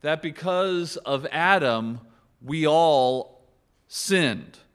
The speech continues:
This is in the context of Adam, which means in Adam, we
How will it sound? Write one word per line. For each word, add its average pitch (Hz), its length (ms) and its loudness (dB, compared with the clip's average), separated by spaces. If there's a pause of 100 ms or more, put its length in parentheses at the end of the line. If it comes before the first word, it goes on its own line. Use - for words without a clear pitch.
(340)
This 139 180 -6
is 147 160 -6
in 147 440 -6
the 123 380 -6 (560)
context 202 680 -4
of 131 140 -6
Adam, 113 460 -4
which 110 240 -12
means 131 680 -8 (680)
in 220 240 0
Adam, 123 800 0 (840)
we 175 420 -4